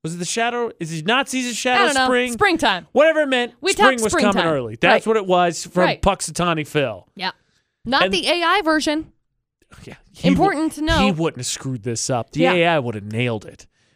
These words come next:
Speaker 2: <laughs> Nope.
Speaker 1: So we get the announcement this weekend, yesterday, in fact, actually, right? Did
Speaker 2: Yep.
Speaker 1: see,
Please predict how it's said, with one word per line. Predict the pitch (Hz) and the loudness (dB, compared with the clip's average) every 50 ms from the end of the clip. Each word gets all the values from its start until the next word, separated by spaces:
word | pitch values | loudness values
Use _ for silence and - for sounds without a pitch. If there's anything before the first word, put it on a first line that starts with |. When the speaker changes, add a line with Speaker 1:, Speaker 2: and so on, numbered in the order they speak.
| _ _ - - | _ _ -12 -6
Speaker 2:
<laughs> | 262 233 269 247 240 240 220 214 202 190 - _ _ _ _ _ - 139 - _ _ - | -4 -2 0 0 0 0 0 -2 -2 -4 -8 _ _ _ _ _ -20 -20 -20 _ _ -6
Nope. | - 202 220 247 285 - - | -2 2 2 2 2 0 0
Speaker 1:
So | - 156 | 0 2
we | 170 185 | 2 2
get | 185 202 196 - | 2 2 2 2
the | 220 202 | 2 2
announcement | 196 196 196 208 226 214 - 214 214 190 | 4 4 2 2 2 0 0 0 0 2
this | 170 208 196 - - | 2 0 0 0 0
weekend, | 208 220 214 185 - 196 180 170 180 | 0 0 0 0 2 2 2 2 2
yesterday, | 180 175 202 220 240 - - - 160 165 151 | 2 2 2 2 0 -2 -6 -4 -2 0 0
in | 139 | 0
fact, | 120 - 147 135 120 - | 0 0 0 0 0 0
actually, | 135 131 127 - - 131 120 | 0 -2 -2 -2 -4 -4 -2
right? | 131 143 170 180 - - | 0 0 0 -2 -4 -2
Did | 185 | 0
Speaker 2:
Yep. | 202 - 170 | 0 0 0
Speaker 1:
see, | - 226 214 185 | -2 -4 -4 -4